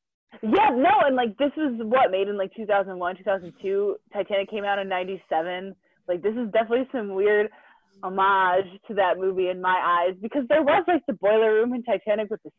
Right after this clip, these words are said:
steam, and then Jack was handcuffed to pipes, and, like, she was stuck to pipes, and he had to get her off, and, like, the pipes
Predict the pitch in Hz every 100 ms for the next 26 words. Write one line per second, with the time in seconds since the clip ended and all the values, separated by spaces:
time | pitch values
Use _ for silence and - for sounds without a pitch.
0 | _ 254 233 233 226 214 185 156 160 _
1 | - _ - - 214 214 - 214 214 240
2 | 226 - 202 - 202 214 - 214 202 180
3 | - 233 226 220 233 220 - 233 - 202
4 | 226 _ 190 190 185 208 208 202 175 202
5 | 190 196 190 196 196 208 196 180 110 147
6 | 143 - - 170 196 196 190